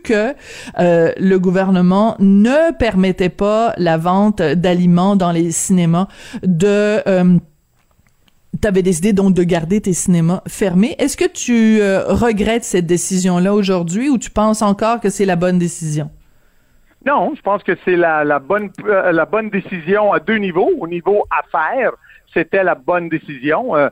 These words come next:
Speaker 2: c'est pas un secret que certains des autres, euh, propriétaires indépendants au Québec ont tous dénoncé, euh, la quantité de pertes qu'ils ont maintenant parce qu'il y avait eu une promesse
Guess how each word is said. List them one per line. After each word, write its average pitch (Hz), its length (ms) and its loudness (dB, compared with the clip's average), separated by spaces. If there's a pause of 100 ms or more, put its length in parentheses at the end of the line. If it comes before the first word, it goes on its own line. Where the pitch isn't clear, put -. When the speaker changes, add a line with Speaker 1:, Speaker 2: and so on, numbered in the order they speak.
(300)
Speaker 2:
c'est - 120 0
pas 208 220 -2
un 180 80 -4
secret 175 680 -2
que 160 80 -2
certains 175 520 -4
des 151 240 -2
autres, 175 360 -2
euh, 143 140 2 (320)
propriétaires 170 560 0
indépendants 156 680 -2
au 151 40 -8
Québec 165 480 -2
ont 143 140 -6
tous 180 280 -2 (160)
dénoncé, 170 720 0
euh, 143 180 2 (300)
la 143 140 -4
quantité 180 480 -6
de - 60 -18 (120)
pertes 185 340 0
qu'ils 165 200 -2
ont 165 100 0
maintenant 160 460 -4 (100)
parce 139 200 -6
qu'il 160 120 -4
y 151 80 0
avait 156 220 0
eu 196 180 -2
une 175 160 -8
promesse 165 540 -2